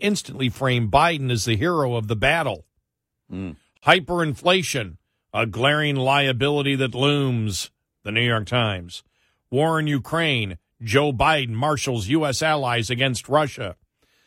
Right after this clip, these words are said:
Speaker 1: "Gas prices, Biden's frustration with soaring prices," from the Washington Post.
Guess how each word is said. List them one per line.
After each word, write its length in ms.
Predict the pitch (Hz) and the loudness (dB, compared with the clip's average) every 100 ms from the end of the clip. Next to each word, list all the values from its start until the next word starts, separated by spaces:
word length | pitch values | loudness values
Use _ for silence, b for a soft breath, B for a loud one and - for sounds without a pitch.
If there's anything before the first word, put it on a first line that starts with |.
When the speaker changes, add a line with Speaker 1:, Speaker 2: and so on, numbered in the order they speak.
| _ - 113 | _ -14 2
Speaker 1:
"Gas 340 | 151 180 180 | 4 4 0
prices, 640 | - 143 127 117 95 - - _ _ | 0 0 0 -2 -6 -8 -10 _ _
Biden's 640 | 110 113 151 156 143 135 110 | -2 4 4 2 -2 -2 -4
frustration 920 | - - 156 - 147 160 127 147 127 | -4 0 0 0 0 0 0 -2 0
with 180 | 127 - | -2 -2
soaring 500 | - 175 165 143 120 | 0 2 2 0 -2
prices," 600 | 151 151 - 123 117 - _ _ _ | 0 0 0 -6 -6 -10 _ _ _
from 160 | 131 123 | -2 0
the 80 | |
Washington 560 | 123 135 131 - 123 113 | 2 2 0 0 0 0
Post. 500 | 120 143 113 - - | 2 0 0 -8 -12